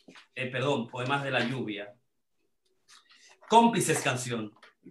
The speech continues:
De Escandil el verso está hecha la mano con finos trazos y movimientos epocales,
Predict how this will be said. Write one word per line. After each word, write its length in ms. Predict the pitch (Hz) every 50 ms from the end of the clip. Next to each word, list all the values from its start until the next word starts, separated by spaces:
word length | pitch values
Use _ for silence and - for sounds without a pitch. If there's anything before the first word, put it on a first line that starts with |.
| - _ _
De 120 | - - 170
Escandil 560 | 170 - - 180 175 175 175 160 - 254 240
el 160 | 220 202 180
verso 280 | 170 196 196 - 180 165
está 280 | 139 - 165 165 165
hecha 300 | 160 165 170 170 - 151
la 100 | 143 135
mano 380 | 139 160 180 185 165 147 143 143
con 200 | - 135 131 123
finos 460 | - - 165 170 165 156 - - -
trazos 480 | - 156 165 175 - - 151 143 - -
y 60 | 147
movimientos 680 | 139 139 135 131 143 143 147 151 143 - 147 - - 143
epocales, 720 | 135 - 127 - - 147 147 143 135 135 135 - - -